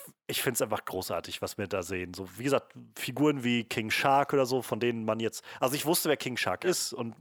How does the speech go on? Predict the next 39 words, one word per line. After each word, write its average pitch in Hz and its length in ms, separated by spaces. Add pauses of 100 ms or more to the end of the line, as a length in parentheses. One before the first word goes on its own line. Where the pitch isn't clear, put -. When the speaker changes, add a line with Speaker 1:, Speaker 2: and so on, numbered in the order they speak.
Speaker 1:
hatte 127 240
auch 107 80
schon 131 160
davon 113 200
gehört, 101 220
dass 127 100
er 127 60
dabei 110 220
sein 110 240
wird. 110 180 (480)
Bei 143 100
King 196 200
Shark, 180 440
Shark 170 300
ist, - 80
glaub 156 140
ich, 139 80
noch 143 80
nicht - 160
klar, 131 240
wer 123 180
ihn 110 100
sprechen 156 600
wird. 190 400 (640)
Ähm, 120 380
ich 117 100
glaub, 127 140
sie 127 100
hatten 131 180
schon 131 220
gesagt, 123 320
dass - 300
Steve - 360
Agee 143 600
Speaker 2:
Mhm. 127 60
Speaker 1:
macht 127 200
wohl 127 80
das - 160
Mocap, 151 760